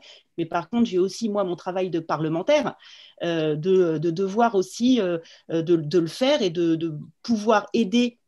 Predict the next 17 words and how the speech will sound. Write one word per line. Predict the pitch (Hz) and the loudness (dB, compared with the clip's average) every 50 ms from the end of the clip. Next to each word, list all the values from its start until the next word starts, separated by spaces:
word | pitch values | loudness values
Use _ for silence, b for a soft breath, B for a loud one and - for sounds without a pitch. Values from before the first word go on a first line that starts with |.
| _ | _
avec, | - 160 165 180 180 - - | -8 -6 -4 -4 -4 -4 -2
euh, | 190 170 | -2 -2
des | 160 180 170 | 0 0 -2
compléments | - - 233 233 220 208 196 202 226 254 285 | 0 -2 -2 -2 0 0 0 2 2 0 0
sur | 277 - - 247 240 226 226 | -2 -2 -2 -2 0 0 0
des | 214 202 | 0 0
dispositifs | 185 180 180 165 - - 190 160 180 165 - 247 269 269 | -2 -4 -10 -8 -4 -4 -4 -4 -6 -6 -2 -2 -4 -2
qui | - 208 | -4 -8
ne | 190 | -8
sont | - - 170 160 | -8 -10 -10 -6
pas | - 190 | -4 -4
satisfaisants. | 190 196 165 - - 165 - - 214 208 214 247 247 226 | -4 -4 -8 -8 -10 -14 -8 -4 -4 -2 0 0 -2 -2
J'entends | 190 175 - - 190 190 | -4 -6 -8 -6 -8 -6
sur | 185 - 170 | -6 -6 -6
les | 165 160 | -6 -6
droits | 165 170 - 170 165 | -6 -4 -6 -6 -6
sociaux, | - - 165 165 - - 233 240 254 247 | -6 -8 -8 -8 -4 -2 0 0 0 -2